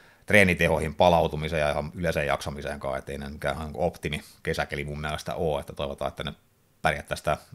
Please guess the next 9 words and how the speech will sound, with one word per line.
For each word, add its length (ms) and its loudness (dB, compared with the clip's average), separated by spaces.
elokuun 440 -2
ilman, 280 -2
ilman 340 2
sitä 120 -2
kahdenkymmenenviiden 680 -2
asteen 300 -4
ylitystä. 480 -6
Eletään 340 10
nyt 180 2